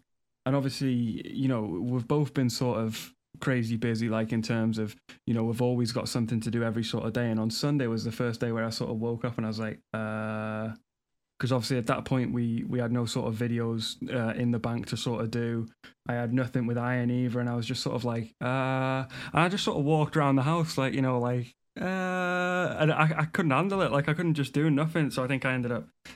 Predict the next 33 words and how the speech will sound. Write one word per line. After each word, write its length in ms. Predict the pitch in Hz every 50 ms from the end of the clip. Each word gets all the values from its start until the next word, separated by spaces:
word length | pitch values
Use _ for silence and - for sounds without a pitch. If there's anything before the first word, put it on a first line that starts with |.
| - -
I 60 | 135
can't 140 | - 147 131
even 120 | 123 117
remember 240 | 117 120 120 117 120
what 100 | 123 120
I 40 | 113
did 160 | 113 127 123
end 180 | 127 127 127 123
up 100 | 120 113
doing. 200 | 117 120 120 120 113
I 40 |
think 220 | 110 123 123 117 -
I, 200 | 123 117 117 113
uh, 320 | 113 110 110 107 113 117 117 - _ _ _ _ _ _ _ _ - - - - - - _ _ _ _ _ _ _ _ _ _ _ _ - - -
probably 220 | - 131 117 123
did, 240 | 110 135 123 110 113 127
like, 160 | 120 117 113
some 160 | - 123 113
preparation 680 | 113 - 135 123 123 135 120 120 123 117 - - 123 123
work 240 | 123 123 123 120
or 60 | - 120
something 440 | - - 123 120 110 123 120 117
for 300 | - - - 120 117 113
irrelevant 580 | - 127 117 123 127 127 123 120 113 127 120 -
work 340 | 123 123 123 123 123 123 -
or 60 | 127
whatever. 340 | 120 123 120 123 120 123 120
But 240 | 110 123 110 - -
it's, 260 | 143 131 - - -
it 60 | 110
was 160 | 123 123 123 113
super 260 | - 190 202 - 131
weird. 340 | 113 120 156 185 170 139 -